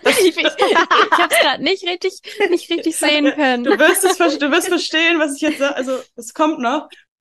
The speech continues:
Speaker 1: Also, wenn deine
Speaker 2: Okay.
Speaker 1: Liebe, deine Sprache der Liebe, liebevolle Geschenke ist und Weihnachten steht vor
Speaker 2: Oh.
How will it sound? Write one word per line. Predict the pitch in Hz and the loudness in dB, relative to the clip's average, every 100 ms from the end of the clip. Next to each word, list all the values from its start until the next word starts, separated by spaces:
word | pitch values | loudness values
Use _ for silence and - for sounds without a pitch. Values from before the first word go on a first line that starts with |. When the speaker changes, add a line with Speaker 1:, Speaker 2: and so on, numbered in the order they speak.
| _ | _
Speaker 1:
Also, | 254 247 | -6 -2
wenn | 262 262 | -2 0
deine | 254 262 - | 0 -2 -4
Speaker 2:
Okay. | 254 247 277 | -6 -2 -2
Speaker 1:
Liebe, | - | -2
deine | 262 269 | -6 -6
Sprache | - 233 269 302 | -8 -6 -6 -6
der | 269 247 | -8 -8
Liebe, | 240 277 208 | -6 -6 -6
liebevolle | 220 277 294 285 254 240 | -8 -8 -8 -10 -8 -8
Geschenke | 240 233 262 262 208 | -10 -10 -8 -8 -10
ist | 180 185 - | -16 -18 -16
und | 254 220 | -12 -8
Weihnachten | 262 294 269 - 214 | -4 -2 -2 -6 -12
steht | - 220 226 | -12 -12 -4
vor | 320 | 0
Speaker 2:
Oh. | 311 | 2